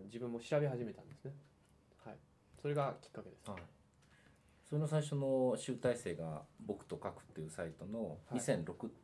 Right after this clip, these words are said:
Speaker 2: ていう
Speaker 1: そうですね。
Speaker 2: やつですよね。
Speaker 1: はい。はい。
Speaker 2: あれは、いや、ずっと見てて、なんか、我々はなんかもう、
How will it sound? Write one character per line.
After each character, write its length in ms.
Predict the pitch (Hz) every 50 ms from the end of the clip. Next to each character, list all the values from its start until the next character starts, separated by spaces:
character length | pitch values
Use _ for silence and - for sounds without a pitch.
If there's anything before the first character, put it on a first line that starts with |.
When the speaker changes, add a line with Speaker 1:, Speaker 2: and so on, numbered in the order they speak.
| - -
Speaker 2:
て 80 | - 82
い 40 | 78 73
う 40 |
Speaker 1:
そ 100 | 76 165
う 20 | 139
で 80 | 107
す 120 | - - -
ね。 100 | 104 92 92 85 - - - - - - - - - - - - - - - - -
Speaker 2:
や 60 | - 92
つ 60 | -
で 140 | 127 110 92
す 80 | -
よ 100 | - 90
ね。 240 | 101 120 120 - - - - - -
Speaker 1:
は 80 | - 101
い。 40 |
は 40 | 92
い。 40 | - - - - - - - - - - -
Speaker 2:
あ 60 | 107 107
れ 60 | 110
は、 320 | 110 107 107 104 101 - - -
い 20 | -
や、 180 | 98 92 80 71
ず 100 | - 101
っ 20 | 92
と 180 | - - 95 92
見 120 | 95 95
て 120 | 92 - - -
て、 300 | - 82 80 - - - - - - -
な 100 | - -
ん 20 | -
か、 200 | - 73 76 - - - - - - - - - -
我 240 | 110 113 127 135 120
々 140 | 107 95
は 120 | 87 82 -
な 120 | 170 -
ん 40 | -
か 100 | - 82
も 100 | 80
う、 40 | 82